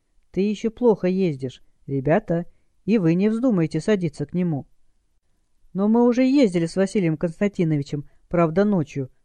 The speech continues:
но, как видите, живы", улыбнулся Денис. "Случайность. Нет-нет, если вы сядете к нему в машину, я вам больше не друг".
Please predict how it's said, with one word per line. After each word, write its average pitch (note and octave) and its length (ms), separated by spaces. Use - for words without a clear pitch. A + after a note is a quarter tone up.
но, G#3+ 320
как - 260
видите, D#3 400
живы", D#3 440
улыбнулся E3 580
Денис. D#3 440
"Случайность. A3+ 720
Нет-нет, G#3 540
если F3+ 380
вы F#3 120
сядете E3 420
к - 120
нему E3 260
в C#3 60
машину, E3+ 540
я F3 260
вам B3 200
больше D#3+ 340
не G#3 100
друг". D3+ 380